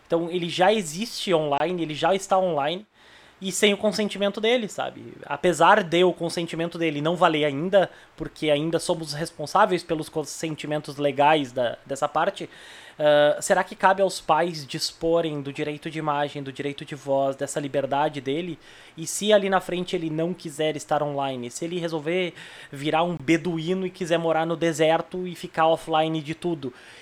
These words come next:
eu vou ter estragado a possibilidade de ele alcançar esse objetivo, porque eu, na, na minha, na, na minha, no meu egoísmo, botei ele online.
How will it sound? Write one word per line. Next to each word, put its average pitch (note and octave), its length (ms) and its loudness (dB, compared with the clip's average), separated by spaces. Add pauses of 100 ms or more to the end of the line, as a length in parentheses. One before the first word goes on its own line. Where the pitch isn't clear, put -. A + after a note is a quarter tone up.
(100)
eu D3 120 -4
vou C#3 260 -4
ter E3+ 500 -2 (440)
estragado F3+ 720 6
a G3+ 60 8
possibilidade G3 880 2
de F3 120 -2
ele F#3+ 120 6
alcançar G3 520 4
esse F3+ 140 -2
objetivo, F#3 540 -4 (200)
porque G#3+ 280 -2
eu, G#3+ 400 8 (260)
na, D3 200 4 (100)
na D3 120 0
minha, F#3+ 460 0
na, C#3 300 -4 (320)
na D#3 100 4
minha, E3 160 0
no F#3 80 2
meu G3+ 160 8
egoísmo, G3 680 2
botei F#3 320 2
ele F#3+ 160 4
online. F3 440 2